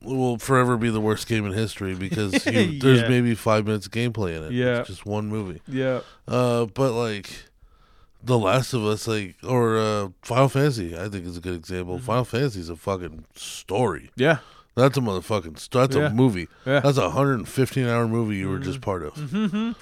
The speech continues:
Speaker 1: You know
Speaker 2: Four
Speaker 1: what I'm saying?
Speaker 2: discs,
Speaker 1: Like,
Speaker 2: baby.
Speaker 1: yeah, yeah, like, that's a lot better than just, like, Devil May Cry will hack and slash your way from one end to the other and you're
Speaker 2: Yeah,
Speaker 1: done.
Speaker 2: yeah, and there's maybe some fun elements in there,
Speaker 1: Yeah,
Speaker 2: but
Speaker 1: you know,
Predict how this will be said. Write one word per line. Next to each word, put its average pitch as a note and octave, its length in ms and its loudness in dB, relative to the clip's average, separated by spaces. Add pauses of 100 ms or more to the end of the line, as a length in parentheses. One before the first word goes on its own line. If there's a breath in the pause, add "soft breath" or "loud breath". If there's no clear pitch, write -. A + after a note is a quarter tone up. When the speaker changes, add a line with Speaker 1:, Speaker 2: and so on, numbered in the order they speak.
Speaker 1:
You A#2+ 80 2
know B2 60 2
Speaker 2:
Four E3 140 6
Speaker 1:
what D#3 100 4
I'm G#2+ 40 2
saying? - 140 4
Speaker 2:
discs, A2+ 120 -2 (100)
Speaker 1:
Like, G2 80 -2
Speaker 2:
baby. - 320 4
Speaker 1:
yeah, B2 140 4
yeah, F2+ 60 -2
like, F#2 200 -2
that's A#2+ 200 -2
a C3 60 0
lot B2+ 180 4
better G#2+ 240 2
than F#2 220 -6
just, F#2 180 -8
like, F#2 360 -4 (880 soft breath)
Devil A2 280 4
May G2 140 -2
Cry G#2 440 2
will F#2 180 -2
hack G#2+ 240 -2
and F#2 100 -10
slash G#2 340 -2
your G2+ 100 -4
way G#2 100 0
from G2+ 180 -6
one G#2 140 -2
end G#2 140 -4
to G2+ 80 -6
the G2+ 100 -2
other G#2 200 0
and F#2 120 -2
you're B2+ 100 -4
Speaker 2:
Yeah, B2 220 2
Speaker 1:
done. A2+ 340 -2
Speaker 2:
yeah, A#2 200 -2
and B2 100 -4
there's A#2+ 180 -4
maybe B2 380 0
some A2 260 -6
fun A2+ 260 -4
elements G#2 520 -2
in G2 140 -6
there, F#2+ 320 -2
Speaker 1:
Yeah, G#2 380 0
Speaker 2:
but G2+ 100 -6
Speaker 1:
you A#2+ 60 -4
know, G2+ 220 -4